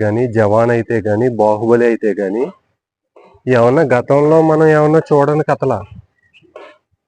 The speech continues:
అసలు ఏమన్నా కొత్త కథలా ఇవి? జవాన్ ఏమన్నా కొత్త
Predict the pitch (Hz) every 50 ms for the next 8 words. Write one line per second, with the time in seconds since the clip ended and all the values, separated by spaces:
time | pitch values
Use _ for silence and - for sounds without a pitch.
0 | _ _ - 117 - 143 123 123 131 - - - - - 131 113 - - 151 143
1 | 160 139 - 160 165 156 147 120 101 98 98 95 _ _ _ _ _ _ _ _
2 | _ _ _ _ _ _ _ _ _ _ _ _ _ 101 107 117 113 117 135 156
3 | 165 170 170 170 180 175 - 143 - -